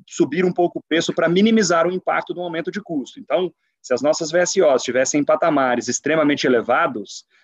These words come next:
certamente a nossa possibilidade de repassar parte disso pro preço de forma a tentar manter margens era completamente limitado. Então, nesse ponto, na nossa visão, existe um, um ponto ótimo entre V S O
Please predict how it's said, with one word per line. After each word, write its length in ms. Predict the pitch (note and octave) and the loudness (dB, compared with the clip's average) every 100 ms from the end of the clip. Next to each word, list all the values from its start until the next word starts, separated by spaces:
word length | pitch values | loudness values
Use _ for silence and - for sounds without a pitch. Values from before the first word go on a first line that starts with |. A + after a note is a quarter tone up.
| _ | _
certamente 680 | - F3 F#3 F#3 D#3+ E3+ F3 | -4 -2 0 0 0 0 2
a 40 | |
nossa 200 | E3+ E3+ | 0 0
possibilidade 840 | E3+ E3+ F3 D#3+ C3+ C3 B2+ A#2 A2 | -2 -2 -2 -2 0 0 0 -2 -6
de 560 | A2 B2 F3 D#3+ - _ _ _ _ _ _ _ | -8 -2 2 2 2 _ _ _ _ _ _ _
repassar 600 | C#3+ - C#3 - D#3+ - | -6 -2 -2 0 -2 -2
parte 320 | D#3+ F3 F3 | -2 -2 -2
disso 260 | D3 D#3+ - | -4 -4 -4
pro 200 | - - | -4 -4
preço 300 | - C3+ - | -2 -2 -2
de 120 | B2+ B2+ | -6 -2
forma 260 | D3 D3+ | 0 2
a 40 | D3+ | 0
tentar 360 | D3 - C3+ | -4 -2 -2
manter 280 | C3 B2 C3 | -2 -2 -2
margens 480 | B2+ E3+ C#3 A#2+ A#2 | 0 0 0 -2 0
era 320 | D3+ F3+ G3+ _ _ _ | 2 2 -2 _ _ _
completamente 720 | F3 D3+ D#3+ E3 E3+ E3 - | -4 0 0 2 0 0 0
limitado. 800 | F3+ F#3 A3 - D3 A2+ - - _ _ _ _ | 0 0 -2 -2 0 -2 -4 -20 _ _ _ _
Então, 140 | C#3+ | 0
nesse 260 | F3 - - | 0 0 -2
ponto, 380 | E3 G3+ G3 | 0 -2 0
na 120 | C3+ C3+ | -2 2
nossa 280 | D#3+ E3+ | 2 0
visão, 340 | C3+ B2 D3+ E3+ | -2 0 0 0
existe 400 | A#2+ E3 F3+ F#3+ | 0 -2 -2 -2
um, 280 | F#3+ F3+ E3+ | -2 -4 -10
um 60 | - | -6
ponto 280 | F3 F3+ D#3 | -6 -6 -2
ótimo 540 | D3 F#3 - G3 F#3 D3+ | 0 0 0 -2 0 2
entre 360 | C#3 C3+ A2 _ _ _ | 0 -4 -8 _ _ _
V 180 | A2+ C3+ | _ 0
S 420 | C#3+ C#3+ - D3 | 0 0 0 2
O 220 | C#3 D3 | 4 4